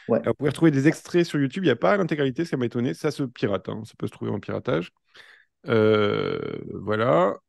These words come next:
Speaker 2: est-ce que tu peux nous en parler ? Ouais.
Speaker 1: Ouais, mais c'était en... j'ai regardé, je crois que c'était en deux mille douze, j'avais douze ans, je crois, quand mon père m'a emmené, ma mère était malade, il m'a dit, « Tu vas aller voir une pièce », j'ai fait, « Ok. »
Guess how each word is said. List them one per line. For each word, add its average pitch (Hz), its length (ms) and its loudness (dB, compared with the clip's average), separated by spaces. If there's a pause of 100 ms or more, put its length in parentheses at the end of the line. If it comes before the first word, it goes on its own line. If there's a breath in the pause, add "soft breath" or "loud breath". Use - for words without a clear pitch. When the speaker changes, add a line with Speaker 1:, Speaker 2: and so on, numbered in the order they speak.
(140)
Speaker 2:
est-ce 120 180 -2
que 147 80 2
tu - 180 -6
peux 131 100 -6
nous 123 120 -2
en 120 60 -2
parler ? 139 380 0
Ouais. 120 140 -6 (400)
Speaker 1:
Ouais, 277 180 4 (100)
mais 202 120 2
c'était - 360 -2
en... 101 320 0 (260)
j'ai - 180 -2
regardé, 107 360 0
je - 60 -16
crois 110 120 -2
que - 60 -8
c'était - 100 -12
en 113 60 -4
deux 113 160 -2
mille 143 120 -2
douze, 170 220 0 (160)
j'avais 104 220 0
douze 135 220 0
ans, 143 120 4
je - 80 -8
crois, 101 160 -4
quand - 140 -8
mon 104 160 -4
père 107 200 -2
m'a 107 120 2
emmené, 107 240 2
ma 113 120 4
mère 120 180 4
était 117 200 2
malade, 113 300 4
il 117 40 2
m'a 110 80 2
dit, « 110 80 -4
Tu - 100 -10
vas 123 60 2
aller 110 80 2
voir 104 120 -2
une 98 60 -8
pièce », 110 180 -4
j'ai 117 40 -12
fait, « - 140 -10
Ok. » - 140 -8